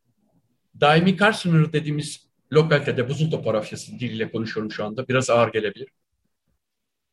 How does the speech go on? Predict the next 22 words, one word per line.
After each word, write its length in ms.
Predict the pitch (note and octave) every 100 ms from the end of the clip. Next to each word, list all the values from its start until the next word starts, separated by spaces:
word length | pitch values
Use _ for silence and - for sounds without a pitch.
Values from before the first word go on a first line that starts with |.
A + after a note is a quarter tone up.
| _ _ _
Enine 420 | C#3+ E3 G3 A3 E3
buzul 320 | D3+ G3+ A#3+
çatlakları 760 | - D#3+ D#3+ D#3+ D#3 D#3+ E3 - _ _ _ _ _ _
üç 260 | D#3+ D#3+ -
bin 240 | D#3 D#3+
üç 220 | D#3+ D#3+ D#3+
yüz, 220 | - -
üç 220 | - -
bin 180 | D3+ -
dört 220 | D#3 D#3
yüz 120 | A#2+
metrelerde. 640 | A#2 A2 G#2 F2+ E2+ F2+ - _ _ _ _ _ _ _ _ _
Normalde 760 | D3 E3 F3+ G3+ F#3+ F#3+ D#3+ - _ -
Doğu 140 | D#3 F3+
Anadolu'da 500 | A#3 G3+ F3+ D#3+ B2+
olması 460 | - D#3+ F#3 F#3
gereken 400 | E3 F3+ F3+ E3
seviye 320 | D#3 F3 E3+ C#3+
iki 200 | - D#3
bin 80 |
sekiz 240 | D#3+ D#3+ D#3+
yüzlerde, 480 | E3 D3+ B2+ -